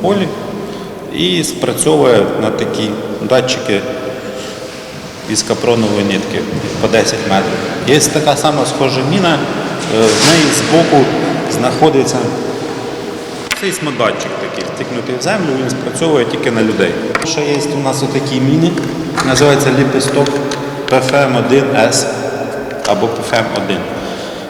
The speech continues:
Тут тридцять вісім грам вибухівки, але може дуже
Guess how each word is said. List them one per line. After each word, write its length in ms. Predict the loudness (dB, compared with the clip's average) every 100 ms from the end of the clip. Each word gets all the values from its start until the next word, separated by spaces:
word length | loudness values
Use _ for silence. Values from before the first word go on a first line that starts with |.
| -2
Тут 180 | 0 2
тридцять 340 | 2 2 2
вісім 280 | 2 4 2 2
грам 180 | 2
вибухівки, 800 | 2 2 0 0 2 0 2 0 0 -2 -4 -6 -6 -6 -8 -2
але 460 | 2 4 4 4 2 0 -2 -4 -4 -4 0
може 260 | 2 4 4
дуже 340 | 4 4 4